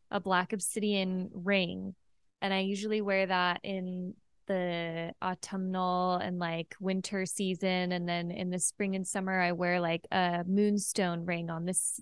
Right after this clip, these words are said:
same finger. And it just helps me feel more aligned with the, the season of darkness and the seasons of lightness, at least, you know, in Northern Hemisphere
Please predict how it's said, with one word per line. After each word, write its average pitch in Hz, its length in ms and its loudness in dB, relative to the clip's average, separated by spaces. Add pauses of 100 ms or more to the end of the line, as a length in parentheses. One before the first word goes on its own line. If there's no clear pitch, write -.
(100)
same 202 420 2
finger. 185 580 0 (520)
And 185 460 0 (160)
it 202 260 0
just 196 300 -2
helps - 400 -4
me 220 120 2
feel 208 240 4
more 196 220 2
aligned 180 460 2
with 185 160 -4
the, 180 240 0 (100)
the 196 100 0
season 196 480 0
of 175 160 0
darkness 175 640 0
and 180 140 0
the 175 60 0
seasons 175 960 -4
of 170 240 -4
lightness, 202 720 -2
at - 80 -4
least, 180 240 -4 (160)
you 196 160 -2
know, 170 220 -6
in 185 160 -6
Northern 180 320 -6
Hemisphere 175 680 -2